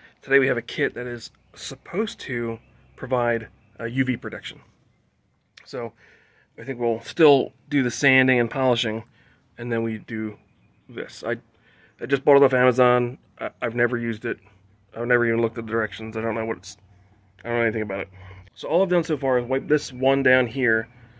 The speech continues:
with, uh, denatured alcohol. So it's a little, little bit clearer than that one. Uh, they both looked exactly the same before.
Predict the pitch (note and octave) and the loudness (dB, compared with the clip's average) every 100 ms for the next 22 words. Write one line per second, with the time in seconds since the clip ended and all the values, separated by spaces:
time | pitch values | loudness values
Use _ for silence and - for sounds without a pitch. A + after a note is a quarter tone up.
0 | - - B2 A#2+ A2 - - - A#2+ A2+ | -20 -16 -4 -2 -2 -8 -20 -12 -10 -8
1 | B2+ A#2+ A2+ A2 G#2 A2 A2 A#2 D#3 A#3 | -6 -6 -4 -4 -6 -12 -12 -12 -8 -6
2 | A#3 E4+ E4+ E4+ E4+ E4+ D#4+ E4 D4+ - | -2 -2 0 -2 0 -2 -4 -6 -6 -8
3 | _ _ _ - C#4 C4+ C4+ C4 C4 C4 | _ _ _ -6 -4 0 0 0 0 0
4 | B3 C4+ C4 - _ _ _ _ _ _ | 0 -2 -4 -10 _ _ _ _ _ _
5 | - A#2+ A#2+ C#3+ C#3 B2+ B2+ - A#2+ A#2 | -4 0 0 6 6 4 -6 -6 -6 -6
6 | A2 A2+ G#2 A2 G#2+ - G#2+ A2 | -6 -10 -14 -12 -14 -12 -12 -12